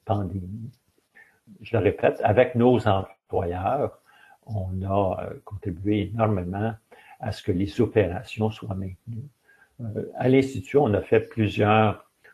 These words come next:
phénomènes de, de, de, des forums d'échange où les gens ont pu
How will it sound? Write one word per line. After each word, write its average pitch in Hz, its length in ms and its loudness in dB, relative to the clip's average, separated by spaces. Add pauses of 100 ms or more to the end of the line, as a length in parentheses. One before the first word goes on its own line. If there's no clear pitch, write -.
(100)
phénomènes 101 800 0
de, 104 400 -2
de, - 120 -8
de, 113 200 -2
des 117 180 2
forums 113 320 4
d'échange 110 560 -4
où 113 60 -4
les 95 160 0
gens 101 340 0
ont 87 160 -10
pu 101 240 -6